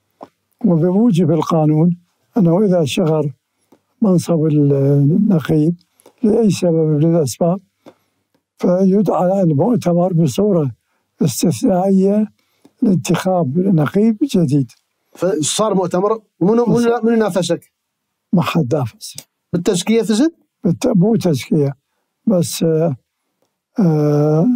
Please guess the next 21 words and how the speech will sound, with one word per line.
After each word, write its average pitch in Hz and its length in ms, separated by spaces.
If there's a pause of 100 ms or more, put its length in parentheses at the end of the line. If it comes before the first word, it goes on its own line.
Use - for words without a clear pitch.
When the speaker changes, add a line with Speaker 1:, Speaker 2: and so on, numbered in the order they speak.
(1040)
Speaker 1:
آه، 180 720
الانتخاب، 175 800 (480)
آه، 180 540 (100)
الأخ-، 165 380
الاجتماع 180 1120
انعقد 160 520 (420)
حسب 175 420
الأصول، 180 560 (460)
وتم 180 420
التصويت 190 720
بال-، 160 460 (420)
التصويت 170 540 (380)
تحريري 185 520
وبس-، 170 340 (380)
بصورة 180 540
سرية. 160 560
Speaker 2:
ايش 127 160
قد 226 60
حصلت 175 440
من 165 60
الأصوات؟ 139 320